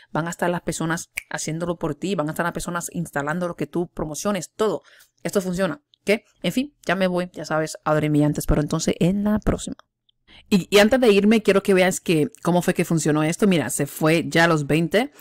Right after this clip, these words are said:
Es para que veas que, am, esto es así, ¿no? O sea, esto tienes que darle tiempo.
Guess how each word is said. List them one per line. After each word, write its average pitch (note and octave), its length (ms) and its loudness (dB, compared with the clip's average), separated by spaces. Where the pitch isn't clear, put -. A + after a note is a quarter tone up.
Es C#3+ 140 -2
para E3+ 160 2
que E3 140 0
veas D#3 280 0
que, C#3+ 400 -2
am, B2+ 760 -4
esto F#3 200 -4
es G3+ 40 -2
así, G#3+ 320 -2
¿no? D#3 240 -4
O D3 80 -2
sea, C3 260 -2
esto D#3 380 -6
tienes D#3 240 -2
que - 80 -2
darle D3+ 200 2
tiempo. E3 540 -2